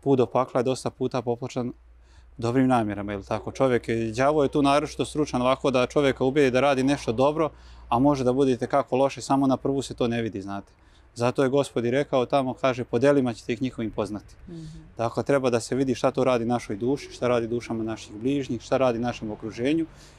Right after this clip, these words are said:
Speaker 1: I kažem, Božja volja je sve ono što je dobro i što je na korist našeg spasenja i naših bližnjih. A kada smo u nekim životnim situacijama gdje moramo da donosimo krupne odluke,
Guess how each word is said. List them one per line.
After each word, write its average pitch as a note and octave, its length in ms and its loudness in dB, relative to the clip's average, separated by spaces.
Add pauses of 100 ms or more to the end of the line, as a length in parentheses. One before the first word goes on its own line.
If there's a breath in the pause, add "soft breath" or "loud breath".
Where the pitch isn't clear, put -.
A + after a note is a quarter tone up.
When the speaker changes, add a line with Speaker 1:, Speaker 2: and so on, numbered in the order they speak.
(120)
Speaker 1:
I C3 80 0
kažem, C3 440 2
Božja D#3 320 2
volja D3+ 260 2
je B2+ 60 2
sve E3 180 0
ono C#3+ 200 2
što A#2+ 120 -4
je A2+ 40 0
dobro D3 360 2 (540 soft breath)
i C3+ 120 -2
što - 140 -4
je A#2+ 60 0
na A#2 100 0
korist D3+ 340 2
našeg D3+ 280 0
spasenja C#3 400 -2
i - 20 -2
naših C3 300 -4
bližnjih. G#2 420 -6
A A2+ 100 -6
kada A#2 240 0
smo C3+ 160 -4
u - 20 0
nekim D#3 240 0
životnim D#3 340 -2
situacijama D3 600 0
gdje C3+ 140 0
moramo D3 340 -2
da C#3+ 80 -2
donosimo D3+ 300 -4
krupne D3+ 320 -6
odluke, D3+ 340 -4